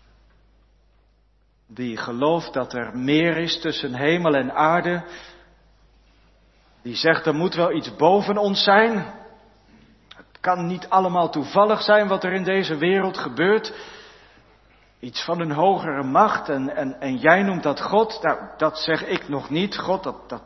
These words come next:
is me iets te ver, maar er moet iets zijn. Hè, ik denk vooral aan een kracht, aan iets wat ons leven beïnvloedt, misschien ook wel een beetje stuurt. Jij noemt dat God, vind ik prima, ik doe dat niet, maar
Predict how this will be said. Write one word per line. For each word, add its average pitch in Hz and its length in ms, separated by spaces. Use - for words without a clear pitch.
is - 440
me 147 200
iets - 200
te 139 100
ver, 202 260
maar 196 280
er 202 100
moet 277 240
iets - 260
zijn. 233 420
Hè, 180 120
ik 156 200
denk 180 260
vooral 190 300
aan 175 100
een 156 260
kracht, - 720
aan 139 120
iets 151 160
wat 147 180
ons 151 280
leven 175 480
beïnvloedt, 220 920
misschien 170 300
ook 165 100
wel 165 120
een 151 60
beetje 151 260
stuurt. 233 600
Jij 202 180
noemt 196 160
dat 143 160
God, 220 280
vind 160 180
ik - 60
prima, 202 380
ik 202 160
doe 165 100
dat 139 140
niet, 180 280
maar 170 280